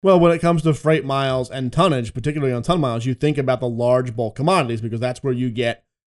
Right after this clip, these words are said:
a large amount of your tonnage from. So that's, those are things like coal, like grain, like crushed stone, those things that are,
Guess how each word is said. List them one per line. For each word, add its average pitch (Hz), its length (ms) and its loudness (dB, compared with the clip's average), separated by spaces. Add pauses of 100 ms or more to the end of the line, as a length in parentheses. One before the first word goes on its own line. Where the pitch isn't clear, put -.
(220)
a 131 420 -10
large 139 420 4
amount 123 280 -2
of 113 60 -6
your 123 100 -4
tonnage 151 360 0
from. 104 400 -14
So 127 180 -6
that's, 123 320 -4 (280)
those 156 220 8
are 160 80 6
things 143 380 -2
like 123 300 -2 (140)
coal, 147 600 4
like 120 340 -8 (100)
grain, 127 760 0 (300)
like 123 300 -6
crushed 127 380 0
stone, 135 440 4
those 135 280 -4
things 135 280 -4
that 131 100 -4
are, 127 180 -4